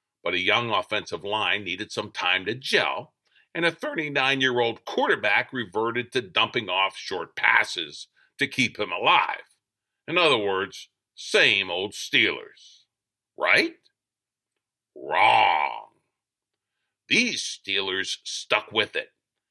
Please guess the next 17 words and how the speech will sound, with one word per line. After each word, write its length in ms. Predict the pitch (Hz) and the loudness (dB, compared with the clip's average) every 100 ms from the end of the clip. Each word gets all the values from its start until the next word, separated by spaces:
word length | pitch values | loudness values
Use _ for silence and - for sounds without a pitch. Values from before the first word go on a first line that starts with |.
| _ _ | _ _
And 120 | 76 78 | -10 -8
on 160 | 71 | -8
Sunday 540 | - - 135 120 110 107 | -10 -4 -2 2 2 2
in 140 | 87 | -2
Cleveland, 600 | - 143 143 120 131 127 - _ _ - | -2 2 2 2 -2 -4 -12 _ _ 0
the 100 | 120 | 0
once 500 | 139 180 196 180 - - | 2 2 0 -2 -8 -4
and 240 | 160 160 | -4 -4
future 400 | 180 170 156 165 | -6 -6 2 0
running 420 | 139 151 143 95 | 4 2 2 -2
team 460 | - 95 78 73 85 _ _ - | -6 -6 -6 -8 -16 _ _ -2
was 220 | 101 101 | -2 -2
born. 520 | 85 101 98 80 55 _ _ _ _ _ _ _ _ _ - | -4 0 2 0 -2 _ _ _ _ _ _ _ _ _ -2
Najee 460 | 82 92 - 107 90 | 0 0 0 0 2
Harris 460 | - 98 104 - | 0 0 0 -2
got 340 | - 107 98 113 | -6 -2 0 0
it 180 | 113 | -4